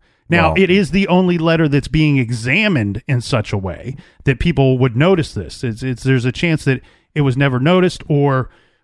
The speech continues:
Speaker 1: what, that the guy did, the guy or girl did it once and corrected themselves and, and it was forever fixed.
Speaker 2: Well, or again, y-, that's if you're believing that the post office is stamping this code.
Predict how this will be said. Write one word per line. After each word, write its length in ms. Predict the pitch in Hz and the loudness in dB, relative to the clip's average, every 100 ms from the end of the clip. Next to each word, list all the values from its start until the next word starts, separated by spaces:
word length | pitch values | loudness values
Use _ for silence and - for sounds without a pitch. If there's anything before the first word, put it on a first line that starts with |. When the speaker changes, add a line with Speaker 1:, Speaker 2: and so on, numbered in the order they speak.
| - | -2
Speaker 1:
what, 260 | 127 - - _ | -2 -2 -16 _
that 180 | 120 110 | -4 -2
the 80 | 117 | -2
guy 300 | 123 127 139 | 0 2 2
did, 300 | 160 143 143 | 0 -2 -2
the 100 | 131 | 0
guy 180 | 147 160 | 2 2
or 60 | |
girl 280 | 135 160 147 | 2 2 2
did 140 | 143 135 | 0 0
it 100 | 120 | -2
once 420 | 120 143 175 - | 2 2 2 0
and 100 | 135 | -2
corrected 500 | - 135 - 170 156 | 0 0 0 -4 -2
themselves 540 | 165 - 160 165 151 | -2 0 0 0 0
and, 160 | 139 123 139 | 0 0 0
and 120 | 131 | 0
it 40 | |
was 160 | 127 120 | 0 -2
forever 440 | - 135 139 131 | 0 0 0 -4
fixed. 440 | - 151 175 - - _ _ _ _ _ _ _ _ | -2 -2 -2 -12 -18 _ _ _ _ _ _ _ _
Speaker 2:
Well, 440 | 120 104 82 78 _ | 2 2 2 -4 _
or 420 | 98 87 82 78 71 - - _ - | 2 4 4 0 -4 -16 -20 _ -12
again, 540 | 82 87 85 80 73 _ _ _ _ _ _ _ _ - | -2 0 0 -2 -4 _ _ _ _ _ _ _ _ -6
y-, 180 | 90 - | -6 -6
that's 400 | 76 90 - - - | -4 -4 -4 -20 -8
if 240 | 87 - | -8 -4
you're 80 | 80 | -4
believing 540 | 80 85 85 76 78 | 0 0 2 0 0
that 160 | 73 71 | -2 -4
the 80 | 73 | -2
post 360 | 82 80 - | 0 -2 -2
office 440 | 78 73 71 69 71 | -4 -4 -6 -10 -12
is 200 | 71 _ _ _ - | -14 _ _ _ -20
stamping 500 | - - 82 69 71 | -14 -4 -4 -2 -4
this 160 | 67 - | -6 -12
code. 460 | - 82 67 - | -4 -4 -4 -10